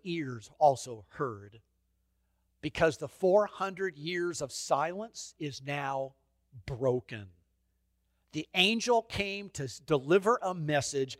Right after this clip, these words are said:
and that message is so out there. Look at verse fifteen.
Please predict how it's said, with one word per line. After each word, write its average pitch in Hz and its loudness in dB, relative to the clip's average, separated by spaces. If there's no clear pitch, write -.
and 143 -2
that 180 6
message 175 -2
is 127 -10
so 160 4
out 180 2
there. 117 -6
Look 190 2
at 180 0
verse 170 0
fifteen. 139 -6